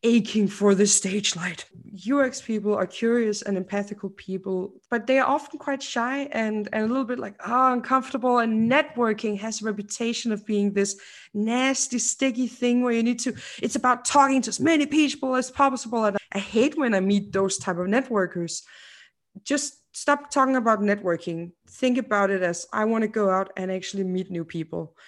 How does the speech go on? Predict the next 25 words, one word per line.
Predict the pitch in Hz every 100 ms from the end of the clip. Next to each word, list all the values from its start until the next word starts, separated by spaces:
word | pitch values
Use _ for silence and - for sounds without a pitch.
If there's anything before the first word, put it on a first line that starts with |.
| -
And | -
I | 190
wanna | 190
socialize | 190 262 262 262 247 220 214
and | 208
I |
wanna | 202 208
make | 208 202 - _
genuine | - 208 208 202
connections | 190 190 180 - - 180 - -
with | 175
other | 82 -
people." | - - - 180 - - - _ -
And | 220
that's | 254
gonna | 262 240
take | 240 254 233
you | 240
a | 247
long | 247
way. | 285 240
And | 190 202
I'm | 214
always | 247 247 -
like, | 208 202